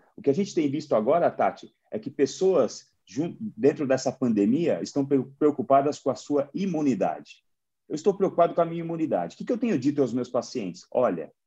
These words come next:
agora não é hora de você se preocupar com a sua imunidade. Como não? Estamos no meio de uma pandemia, sim. Essa preocupação tem que ser antes da pandemia. Da mesma forma que se você quer ter dinheiro lá na frente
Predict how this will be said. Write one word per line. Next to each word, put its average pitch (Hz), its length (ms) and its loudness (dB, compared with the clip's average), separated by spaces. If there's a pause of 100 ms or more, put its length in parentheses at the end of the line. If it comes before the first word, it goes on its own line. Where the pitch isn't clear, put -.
agora 123 440 0
não 143 160 -4
é 160 80 -2
hora 113 260 2
de 87 140 -8
você 87 240 -8
se - 100 -16
preocupar 87 340 -6
com - 60 -10
a 90 40 -10
sua - 180 -10
imunidade. 82 580 -10 (480)
Como 220 300 6
não? 185 360 2 (380)
Estamos 185 320 2
no 156 80 0
meio 196 140 4
de 180 80 0
uma 190 80 2
pandemia, 165 420 2
sim. 139 400 -6 (220)
Essa 104 240 -4
preocupação 120 840 -2 (240)
tem 127 140 2
que 120 80 -8
ser - 260 -4 (140)
antes 175 340 4
da 87 140 0
pandemia. 82 640 -6 (340)
Da 90 80 -2
mesma 92 300 0
forma 107 400 2
que - 80 -12
se - 80 0
você 95 200 -2
quer 95 240 2
ter 95 160 4
dinheiro 87 480 2
lá 85 140 0
na 85 140 -2
frente 90 500 0